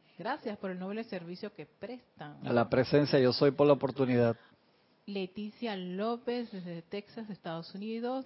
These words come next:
Speaker 1: dice: "Buen día, mil bendiciones a todos por
Speaker 2: Bendiciones,
Speaker 1: allá".
Speaker 2: Leticia, un abrazo enorme.
Speaker 1: En sintonía para la clase.
Speaker 2: Gracias, gracias por estar acá con,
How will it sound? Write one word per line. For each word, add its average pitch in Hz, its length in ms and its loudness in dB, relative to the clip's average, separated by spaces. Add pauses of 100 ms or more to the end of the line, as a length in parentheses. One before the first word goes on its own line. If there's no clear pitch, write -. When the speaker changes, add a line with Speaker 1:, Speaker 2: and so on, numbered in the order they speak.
Speaker 1:
dice: 202 460 -8 (100)
"Buen 151 380 -12
día, 294 260 -6
mil 226 180 -4
bendiciones 220 540 -6
a 262 60 -4
todos 262 240 -2
por 277 100 4
Speaker 2:
Bendiciones, 170 460 12
Speaker 1:
allá". 180 80 12
Speaker 2:
Leticia, 156 500 10
un 143 80 8
abrazo 151 380 10
enorme. 135 500 6
Speaker 1:
En 170 280 -10
sintonía 175 680 -10
para 254 160 -8
la 285 140 -10
clase. 233 600 -12 (240)
Speaker 2:
Gracias, 135 340 8
gracias 127 300 4
por 120 160 2
estar 123 240 4
acá 127 300 4
con, 113 340 2